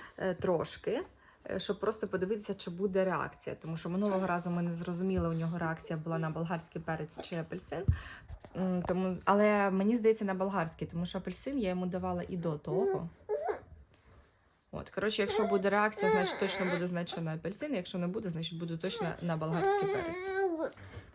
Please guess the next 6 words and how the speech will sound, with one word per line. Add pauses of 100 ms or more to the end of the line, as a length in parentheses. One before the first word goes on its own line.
(100)
Все,
він (160)
мене (120)
вимагає. (380)
Е,
коротко,